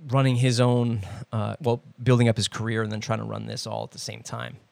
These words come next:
So, uh, we were sort of just tail end, or, you know, uh, putting the business to bed at this point. And it was really frustrating. Uh, I remember sending a lot of, uh, emotional emails to him and,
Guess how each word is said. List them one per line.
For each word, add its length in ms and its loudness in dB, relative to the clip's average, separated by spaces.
So, 500 -6
uh, 380 -6
we 160 -6
were 80 0
sort 220 -4
of 80 -10
just 240 -10
tail 300 -6
end, 180 -10
or, 280 -10
you 80 -12
know, 140 -16
uh, 220 -14
putting 220 2
the 80 0
business 380 -6
to 100 -16
bed 360 -6
at 160 -6
this 200 -2
point. 340 -6
And 300 -4
it 60 -2
was 160 0
really 220 0
frustrating. 600 -2
Uh, 60 -6
I 60 -4
remember 240 -4
sending 400 -2
a 80 -2
lot 160 4
of, 120 -4
uh, 180 -14
emotional 460 0
emails 460 -6
to 60 -8
him 400 -4
and, 220 -10